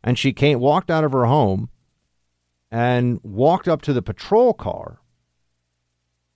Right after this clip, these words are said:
This was on, oh, I'm sorry, no, this is about,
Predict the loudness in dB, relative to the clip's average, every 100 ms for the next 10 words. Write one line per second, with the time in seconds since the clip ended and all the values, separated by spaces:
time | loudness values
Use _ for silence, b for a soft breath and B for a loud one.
0 | _ -20 -10 -8 -8 -10 -8 -2 2 2
1 | 0 -2 -6 _ _ _ -2 -2 2 2
2 | 4 0 -4 -8 -6 -2 -2